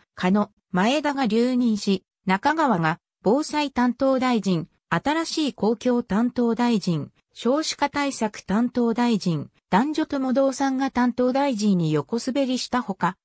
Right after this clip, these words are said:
党役員人事では、城島光力が国会対策委員長に就任した。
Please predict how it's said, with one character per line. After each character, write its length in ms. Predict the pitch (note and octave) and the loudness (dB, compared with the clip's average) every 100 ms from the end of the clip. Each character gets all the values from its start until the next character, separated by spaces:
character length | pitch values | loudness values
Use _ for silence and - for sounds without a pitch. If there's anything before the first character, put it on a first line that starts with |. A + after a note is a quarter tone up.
| _ - | _ -2
党 240 | A#3+ C#4+ | 0 2
役 280 | D#4+ - C4+ | 0 -2 -2
員 260 | C4+ C4 | 0 -2
人 200 | B3 C#4+ | -2 -2
事 140 | G#3+ F#3+ | 0 0
で 120 | D#3+ | 0
は、 180 | D3+ - _ _ | 0 -4 _ _
城 280 | F3 A3 C#4 | 0 2 2
島 240 | D4 D4 | -2 -4
光 240 | C#4 C#4+ C#4 | -2 -2 -2
力 280 | A3 G#3 F3+ | -2 -2 -2
が 220 | D#3+ E3 _ _ | -2 -6 _ _
国 180 | - F#3 _ | -2 -2 _
会 260 | - D4 C#4 | -2 -2 -2
対 220 | C4+ C4 | -2 -4
策 280 | - C#4+ B3 | -4 -4 0
委 60 | |
員 220 | B3 B3 A#3+ | 0 0 -2
長 240 | G#3 F3+ | -2 0
に 160 | E3+ E3 | 0 -2
就 220 | F#3 G#3+ | 0 2
任 240 | G3 F3 | 2 0
し 120 | D#3+ | -4
た。 240 | - C3+ | -6 -6